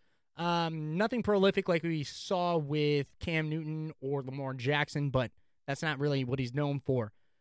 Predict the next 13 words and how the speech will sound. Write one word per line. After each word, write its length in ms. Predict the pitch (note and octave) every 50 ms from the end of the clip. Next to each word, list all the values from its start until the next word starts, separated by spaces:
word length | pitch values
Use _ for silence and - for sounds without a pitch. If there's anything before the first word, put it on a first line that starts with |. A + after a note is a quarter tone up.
| _ _ -
But 220 | C#3+ D#3+ D#3+ D3 C#3
moving 300 | D#3+ F3+ F3 F#3 F3+ F3
on 180 | F3 F3 F3
to 100 | - E3+
twenty 280 | D3 - - F#3 F3 E3
twenty-one, 580 | - - E3 D3+ D3+ C#3 E3 F#3 F#3 F3+ F3+
we 100 | E3 D#3
had 200 | C#3+ D#3+ D3+ C#3+
Aaron 320 | - - D3+ E3 E3+ D#3 D3
Rodgers 420 | C#3+ C#3+ D3+ D#3 D3 D#3+ D3+ C3
with 160 | C3 C3 B2
four 240 | - - D3+ D#3 D#3
thousand 560 | C#3+ D3+ C#3+ C#3+ D3+ C#3+ D3 D3+ D#3 D3+ D3